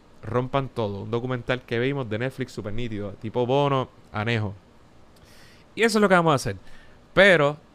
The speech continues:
ya no va a ser para los patrocinadores, va a ser para el público, para todo el mundo. ¿Por qué? Porque hay que clausurar, hay que concluir este programa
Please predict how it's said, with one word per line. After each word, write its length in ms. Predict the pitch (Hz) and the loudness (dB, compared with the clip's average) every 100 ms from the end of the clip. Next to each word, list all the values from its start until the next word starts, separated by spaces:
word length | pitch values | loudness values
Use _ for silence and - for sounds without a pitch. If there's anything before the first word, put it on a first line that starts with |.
| - | -12
ya 180 | 107 127 | -2 0
no 80 | 139 | 2
va 60 | 143 | 2
a 40 | |
ser 140 | 160 | 0
para 120 | 143 151 | 0 0
los 80 | |
patrocinadores, 580 | 151 151 147 147 160 165 107 | 2 0 2 0 0 0 0
va 60 | |
a 40 | 131 | -2
ser 140 | 156 | -2
para 140 | - 143 | -4 -8
el 60 | |
público, 460 | - 160 165 131 127 | -2 0 0 0 0
para 140 | 120 | 0
todo 100 | 143 | 2
el 80 | 151 | 0
mundo. 320 | 151 170 123 | 0 0 -2
¿Por 180 | 113 107 | -2 -2
qué? 140 | 160 | 0
Porque 240 | 160 110 113 | 0 -2 -4
hay 60 | 110 | -2
que 180 | 139 | -4
clausurar, 640 | - 131 127 - 117 147 147 | 0 0 -2 -2 0 0 0
hay 100 | 120 | -4
que 160 | 117 139 | -4 -4
concluir 640 | - 123 - 120 139 156 - | -4 -6 -4 0 2 0 -4
este 260 | 127 151 | -4 -4
programa 600 | 135 131 135 160 123 117 | 0 0 4 2 2 -4